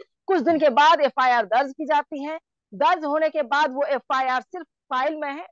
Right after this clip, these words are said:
उसके अलावा जमीन पर कुछ नहीं है। उसके जो परिवार है, शहबाज का परिवार, वो मांग करते हैं, उनकी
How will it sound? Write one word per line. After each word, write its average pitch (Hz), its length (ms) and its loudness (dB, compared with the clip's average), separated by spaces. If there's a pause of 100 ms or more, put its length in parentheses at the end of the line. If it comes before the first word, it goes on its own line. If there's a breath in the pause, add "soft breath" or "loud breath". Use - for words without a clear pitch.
उसके 269 220 -8
अलावा 254 320 0
जमीन 240 600 -8
पर 311 140 -6
कुछ - 360 -14
नहीं 220 260 -6
है। 123 80 -16 (720)
उसके 370 440 0
जो 320 120 -4
परिवार 269 520 0
है, 311 60 0
शहबाज 262 500 -2
का 285 100 -8
परिवार, 262 440 -4
वो 233 140 -6
मांग 294 240 -6
करते 294 340 -12
हैं, 285 100 -12
उनकी 269 220 -16